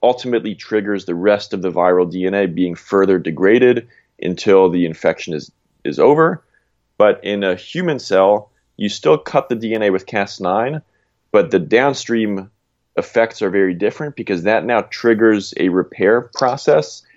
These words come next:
that bacteria don't have the components to mediate. In human cells,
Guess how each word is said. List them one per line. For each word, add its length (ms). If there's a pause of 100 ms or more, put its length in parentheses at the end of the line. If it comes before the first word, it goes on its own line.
(480)
that 180
bacteria 500
don't 400
have 300
the 80
components 800 (300)
to 160
mediate. 520 (380)
In 80
human 320
cells, 580